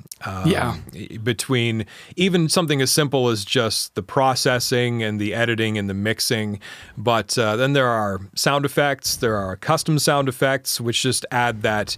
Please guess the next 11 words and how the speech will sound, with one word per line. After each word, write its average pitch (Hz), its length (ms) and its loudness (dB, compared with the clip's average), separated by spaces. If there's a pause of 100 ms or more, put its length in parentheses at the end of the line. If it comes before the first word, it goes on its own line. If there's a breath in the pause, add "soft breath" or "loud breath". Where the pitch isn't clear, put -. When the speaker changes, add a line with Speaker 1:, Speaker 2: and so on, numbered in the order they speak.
Speaker 1:
add 131 160 2
a 127 60 0
lot 120 180 2
of 101 140 -6
texture 147 760 2
and 113 280 -2
Speaker 2:
Sure. 135 160 0
Speaker 1:
three-dimensionality. 117 1040 2 (280 loud breath)
Uh, 107 320 0
you 131 140 0
mentioned 127 640 0